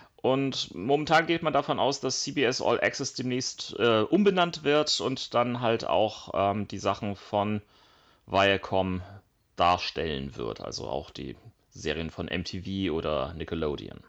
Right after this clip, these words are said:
Auch ist C B S zumindest zur Hälfte an The C W, ähm,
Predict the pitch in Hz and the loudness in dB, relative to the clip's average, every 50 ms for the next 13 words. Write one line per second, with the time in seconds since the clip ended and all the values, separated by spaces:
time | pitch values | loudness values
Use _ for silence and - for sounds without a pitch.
0 | _ _ _ _ _ _ _ _ _ _ _ _ _ _ _ _ _ _ _ _ | _ _ _ _ _ _ _ _ _ _ _ _ _ _ _ _ _ _ _ _
1 | _ _ _ _ _ _ - - - - - - _ _ _ _ _ _ _ _ | _ _ _ _ _ _ -20 -20 -20 -20 -20 -20 _ _ _ _ _ _ _ _
2 | - - 131 131 - 151 117 - 143 113 123 120 117 117 - - - _ _ _ | -4 -2 0 2 2 0 0 2 0 2 4 4 4 4 2 -2 -10 _ _ _
3 | _ _ - - - 113 113 107 - 113 95 - - 123 113 123 123 - - 123 | _ _ -10 -4 -2 -2 -2 -2 -4 -6 -4 -2 0 2 4 4 2 2 2 0
4 | 110 - - 98 101 101 98 92 - _ - - - - - _ _ _ - 107 | 2 2 2 2 2 0 -2 -2 -6 _ -20 -20 -20 -20 -20 _ _ _ -2 0
5 | 101 - - 107 95 - 113 95 98 80 - - 58 - - - - - - - | 0 0 0 0 4 4 4 4 2 -2 -4 -6 -8 -10 -12 -16 -20 -20 -20 -20
6 | - - _ _ _ _ _ _ _ _ _ _ _ _ _ _ _ _ _ _ | -20 -20 _ _ _ _ _ _ _ _ _ _ _ _ _ _ _ _ _ _
7 | _ _ _ _ _ _ _ _ _ _ _ _ _ - 92 87 85 82 78 76 | _ _ _ _ _ _ _ _ _ _ _ _ _ 0 2 4 4 4 2 0
8 | 78 73 71 | -2 -8 -12